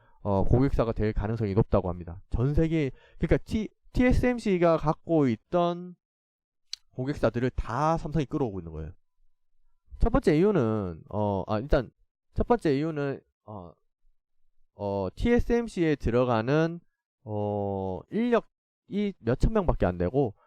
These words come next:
여기 지금 삼성전자의 지금 비메모리 관련, 메모리 관련, 어, 직원들만 해도 삼만 명이 돼요. 어, 엄청, 엄청나게 차이 나거든요. 거기다가 양산 또 티에스엠씨가 계속적으로 선두주자를 달리고 있었지만, 아직도 선두주자를 달리고 있어요. 하지만은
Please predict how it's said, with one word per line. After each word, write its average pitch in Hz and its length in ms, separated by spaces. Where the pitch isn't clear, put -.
여기 139 460
지금 113 220
삼성전자의 156 1000
지금 104 760
비메모리 156 480
관련, 98 440
메모리 127 340
관련, 117 560
어, 87 440
직원들만 143 540
해도 104 180
삼만 320 420
명이 98 200
돼요. 73 240
어, - 140
엄청, 139 460
엄청나게 175 520
차이 165 220
나거든요. 95 400
거기다가 147 480
양산 190 480
또 190 360
티에스엠씨가 247 580
계속적으로 160 760
선두주자를 170 500
달리고 135 360
있었지만, 143 380
아직도 233 300
선두주자를 175 460
달리고 139 340
있어요. 117 460
하지만은 143 480